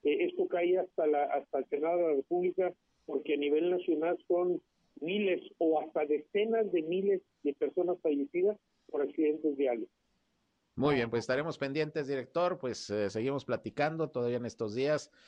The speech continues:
Speaker 2: eh, sobre todo porque, pues, vienen temporadas complicadas para lo que es el área de tránsito y vialidad, por todo lo que comentamos. Esperemos que cerremos el año lo menos peor posible en términos de accidentes, sobre todo en este mes de diciembre.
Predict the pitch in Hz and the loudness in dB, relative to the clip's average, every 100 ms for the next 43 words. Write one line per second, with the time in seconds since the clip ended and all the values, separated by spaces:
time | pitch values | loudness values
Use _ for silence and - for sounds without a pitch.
0 | - - - 95 95 90 87 87 85 - | -20 -20 -8 -4 0 2 2 2 0 -4
1 | - 76 _ - 98 98 120 123 110 95 | -12 -20 _ 0 0 2 2 2 2 0
2 | - 92 87 90 104 117 113 90 _ - | 0 -2 0 -2 0 0 -2 -6 _ -6
3 | 95 98 113 110 - 90 98 107 113 113 | -4 0 0 0 -4 -8 -6 -2 0 0
4 | - - _ _ _ 98 95 92 87 82 | -4 -12 _ _ _ -2 0 2 0 0
5 | 82 85 87 101 101 101 101 90 107 95 | -4 -6 -4 -2 0 2 2 2 0 -2
6 | 104 95 95 101 117 151 156 107 110 110 | -2 0 2 2 2 2 0 -4 -2 -4
7 | 98 90 92 101 98 156 156 123 - 113 | -4 -6 -4 -4 -2 -2 -2 -6 -4 0
8 | 143 143 127 - 107 101 90 101 113 113 | 0 0 -6 -8 -2 -2 -2 -2 0 -2
9 | 95 101 107 104 - _ - - 98 98 | -2 -2 0 -2 -6 _ -20 -6 -2 0
10 | 120 117 - 120 - - 101 123 135 120 | 0 -2 0 0 0 -2 -2 0 2 0
11 | 92 - - 87 - 107 107 101 85 85 | 0 -4 -6 -8 -2 0 0 -2 -2 -4
12 | 87 90 90 92 95 92 92 113 107 - | -2 -2 -2 -4 -2 0 0 -2 -2 -4
13 | 95 95 92 82 - 82 73 | -4 -2 -2 -2 -2 -2 -2